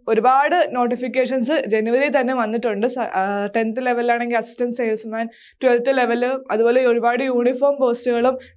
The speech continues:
ഡിഗ്രി ലെവലിൽ സെക്രട്ടേറിയറ്റ് അസിസ്റ്റന്റ് എക്സാം, അങ്ങനെ ഒരുപാട് എക്സാംസ് പി എസ് സി വിളിച്ചിട്ടുണ്ട്, ഇനിയും വിളിക്കുന്നുണ്ട്. അപ്പം എല്ലാവരും പ്രതീക്ഷ കൈവിടാതെ പഠിത്തം കണ്ടിന്യൂ ചെയ്യുക.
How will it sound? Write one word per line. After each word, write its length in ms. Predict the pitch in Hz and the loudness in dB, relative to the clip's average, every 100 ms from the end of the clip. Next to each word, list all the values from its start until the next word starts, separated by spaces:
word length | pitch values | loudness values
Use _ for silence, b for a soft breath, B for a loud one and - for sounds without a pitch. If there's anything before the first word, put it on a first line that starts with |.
| 214 | -2
ഡിഗ്രി 240 | 247 269 | 2 2
ലെവലിൽ 360 | 285 262 262 269 | 2 2 2 0
സെക്രട്ടേറിയറ്റ് 640 | 285 311 240 240 247 254 | 0 0 0 0 0 0
അസിസ്റ്റന്റ് 380 | 247 233 254 240 | -2 -4 -4 -2
എക്സാം, 180 | 226 240 | -2 -2
അങ്ങനെ 180 | 233 247 | -2 0
ഒരുപാട് 380 | 247 262 285 285 | 2 2 2 0
എക്സാംസ് 400 | 285 262 254 262 | 0 -2 -2 -4
പി 140 | 254 | -2
എസ് 140 | 247 | -2
സി 60 | 254 | 2
വിളിച്ചിട്ടുണ്ട്, 460 | 254 226 240 226 269 | 2 2 0 -2 0
ഇനിയും 300 | 240 269 285 | 0 0 0
വിളിക്കുന്നുണ്ട്. 720 | 240 220 262 285 208 240 403 B B B B | 0 0 0 0 0 0 0 B B B B
അപ്പം 340 | 202 311 381 - | 2 0 0 0
എല്ലാവരും 640 | 220 277 330 277 247 339 - - | 0 2 2 4 2 -2 -6 -6
പ്രതീക്ഷ 340 | 233 226 240 262 | -2 0 2 2
കൈവിടാതെ 720 | 247 233 226 226 240 453 - - - | 2 2 2 2 2 0 -2 -14 -4
പഠിത്തം 380 | 214 208 247 240 | -2 0 0 0
കണ്ടിന്യൂ 400 | 220 226 240 262 | 0 0 2 2
ചെയ്യുക. 420 | 233 208 262 | 2 2 2